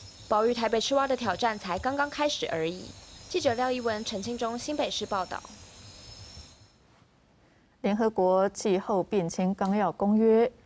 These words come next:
Speaker 2: 第二十六次缔约方会议，这个月底将要登场。联合国世界气象组织二十五号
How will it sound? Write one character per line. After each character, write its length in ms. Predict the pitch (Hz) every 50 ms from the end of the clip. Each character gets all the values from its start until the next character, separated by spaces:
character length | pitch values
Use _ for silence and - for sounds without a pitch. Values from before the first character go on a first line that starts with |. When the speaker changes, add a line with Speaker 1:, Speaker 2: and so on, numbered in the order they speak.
| - _ _ -
Speaker 2:
第 140 | 233 220
二 200 | - - 302 302
十 140 | 277 - -
六 220 | 208 240 247 214 196
次 340 | - - - 233 180 - - - -
缔 120 | 220 196
约 180 | 175 180 185 190
方 240 | 190 - 190 190 214
会 160 | - - 208
议， 280 | 190 214 214 180 - - _ _ _ _ _ _ _ _ - _ _ -
这 120 | - 311 311
个 120 | 294 269
月 200 | 269 311 311 269
底 220 | - - 165 - - _
将 140 | - - 175
要 100 | 160 160
登 200 | 156 - 214 254
场。 260 | - - - - - - _ _ _ _ _ _ _ _ _ _ _ _ _ _ _ _ _ _ _ _ _ _
联 140 | - 214 240
合 160 | 240 302 311
国 320 | - - 220 208 214 220 233
世 300 | - - - 311 277 226
界 200 | - 254 226 208
气 220 | 214 - 233 208
象 200 | - 233 214 202
组 200 | 196 - 160 - - -
织 340 | - 208 214 226 226 220 226 - _ _ _ _ _ _ _ -
二 140 | 240 220
十 180 | 214 - - 190
五 100 | 170 -
号 400 | - - 233 220 185 - -